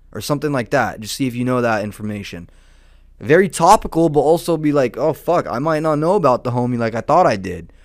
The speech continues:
You might know what kind of board he rides, or you know what his favorite I P A is, or you know y-, his favorite shoe or some shit, but you don't know, like,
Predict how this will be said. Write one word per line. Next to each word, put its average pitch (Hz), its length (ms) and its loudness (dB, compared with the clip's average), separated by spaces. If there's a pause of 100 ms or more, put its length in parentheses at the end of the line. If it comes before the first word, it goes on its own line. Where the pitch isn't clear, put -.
(160)
You 123 80 -4
might 131 160 0
know 139 140 6
what 131 120 4
kind 139 200 0
of 123 160 0
board 135 280 6
he 139 140 4
rides, 131 560 6
or 113 260 2 (460)
you 117 160 0
know 131 380 6
what 117 280 0
his 120 140 -4
favorite 127 340 2
I 120 140 4
P 131 260 0
A 127 280 4 (160)
is, 107 160 0
or 117 40 2
you 117 140 0
know 123 400 2 (800)
y-, 107 200 -6
his 107 200 -8
favorite 127 380 4
shoe 131 360 2
or 117 120 2
some 110 200 -2
shit, 107 220 -2
but 107 100 -6
you 139 100 4
don't 147 220 2
know, 151 220 4
like, 113 240 2